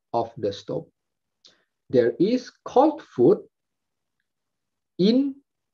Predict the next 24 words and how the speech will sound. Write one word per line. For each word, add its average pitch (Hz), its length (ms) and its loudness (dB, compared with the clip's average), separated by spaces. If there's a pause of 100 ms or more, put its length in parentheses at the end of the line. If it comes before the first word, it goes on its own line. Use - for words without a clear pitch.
(140)
di 120 120 -4
dalam 117 320 2
ya, 151 160 -6
di 123 160 -8
dalam 110 320 -2
kulkas, 123 480 -6 (160)
in 175 320 0
the 123 160 2
refrigerator. 127 1700 -4 (2500)
Jadi - 240 -14
kalau 120 400 -4
dalam 110 240 -2
kulkas 117 320 -4
itu 139 160 -6
kita 131 240 -4
selalu 113 240 -4
pakai 107 240 -6
in. 117 120 -8 (320)
Kalau 208 400 2 (300)
on 214 320 4
refrigerator 190 800 2
itu 185 240 -6
di 123 240 -10
mana? 101 320 -8